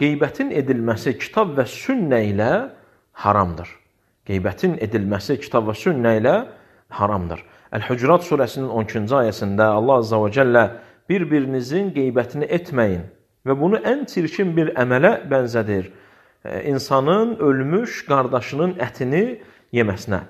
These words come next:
Və həmçinin Muhammed sallallahu aleyhi və səlləm də vida haccında, "Qanlarınız, mallarınız, namuslarınız bir-birinizə haramdır bu gününüz kimi,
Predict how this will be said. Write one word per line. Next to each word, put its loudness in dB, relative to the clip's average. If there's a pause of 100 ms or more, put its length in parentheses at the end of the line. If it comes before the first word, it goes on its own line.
(280)
Və 0
həmçinin 0
Muhammed -2
sallallahu 2
aleyhi 2
və 0
səlləm 0
də 4
vida 2
haccında, 2 (400)
"Qanlarınız, 0 (340)
mallarınız, 4 (340)
namuslarınız 0
bir-birinizə 0
haramdır 2
bu -4
gününüz -2
kimi, -2